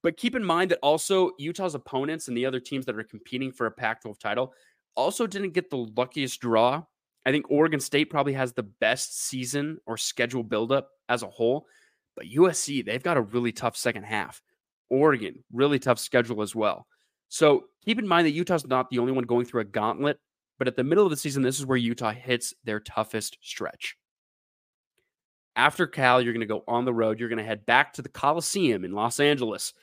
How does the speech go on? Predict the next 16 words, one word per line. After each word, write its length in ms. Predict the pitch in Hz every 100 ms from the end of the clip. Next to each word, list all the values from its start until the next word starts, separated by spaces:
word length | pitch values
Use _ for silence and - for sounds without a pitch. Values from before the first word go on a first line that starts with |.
| _ _ _ _ -
where 140 | 110
they 140 | 117
will 200 | 147 175
play, 400 | 170 - 175 127 -
as 260 | 120 139
of 120 | 139 127
right 180 | 135
now, 220 | 120 127 131
the 100 | 110
ranked 380 | 117 117 120 _ _ _
sixth 720 | - - - 180 175 - - _ _ -
U 220 | 127 143
S 160 | 131 127
C 160 | -
Trojans. 760 | 127 - 120 107 - 50 - - _ _ _ _ _ _ _ _ _ _ _ _ _ _ _ _ _ -
Utah, 520 | 135 202 185 117 82